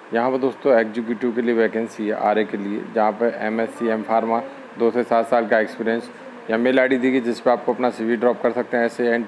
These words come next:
टी ओ, एस एच एस ई टी एच बाई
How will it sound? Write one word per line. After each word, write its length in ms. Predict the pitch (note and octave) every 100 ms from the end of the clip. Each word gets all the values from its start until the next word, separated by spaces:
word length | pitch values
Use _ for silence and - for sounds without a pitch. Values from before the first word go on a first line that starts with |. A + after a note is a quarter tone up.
| -
टी 140 | A#2 -
ओ, 120 | A#2+ B2+ - - - - -
एस 280 | - B2 -
एच 400 | C3 B2+ - - - - - -
एस 360 | B2 C3+ C3+ -
ई 260 | A#2+ C3 C3+ - - - -
टी 200 | C3 C3+ -
एच 360 | B2 B2 - - G#2+ A2
बाई 320 | B2+ B2+